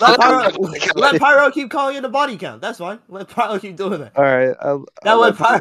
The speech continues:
Speaker 3: do
Speaker 1: can
Speaker 3: it.
Speaker 1: go around saying, "Yeah, I got fifty bodies." <laughs>
Speaker 2: <laughs> Yeah, in my closet.
Speaker 3: Sure, man.
Speaker 1: Yeah,
Speaker 3: You
Speaker 1: all
Speaker 3: do you.
Speaker 1: freaking each other.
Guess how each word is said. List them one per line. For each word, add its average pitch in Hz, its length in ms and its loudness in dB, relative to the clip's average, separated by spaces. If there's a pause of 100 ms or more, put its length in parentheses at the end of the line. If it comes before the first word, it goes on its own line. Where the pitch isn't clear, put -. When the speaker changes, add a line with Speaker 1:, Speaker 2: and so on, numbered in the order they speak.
(160)
Speaker 3:
do - 60 -4
Speaker 1:
can 247 60 -4
Speaker 3:
it. 208 40 -8
Speaker 1:
go 214 160 0
around 214 260 0
saying, 208 240 -4
"Yeah, 214 120 -2
I 392 100 -4
got 254 200 -2
fifty 240 200 -10
bodies." 208 440 -6
<laughs> 175 100 -10 (480)
Speaker 2:
<laughs> - 1400 -2
Yeah, 175 200 6
in 175 80 4
my 160 120 4
closet. 170 500 4 (1040)
Speaker 3:
Sure, 143 280 2
man. 117 300 -2 (440)
Speaker 1:
Yeah, 139 240 -4
Speaker 3:
You 147 80 4
Speaker 1:
all 147 80 2
Speaker 3:
do 147 60 4
you. 135 140 -2
Speaker 1:
freaking 120 280 -6
each 139 200 -16
other. - 160 -4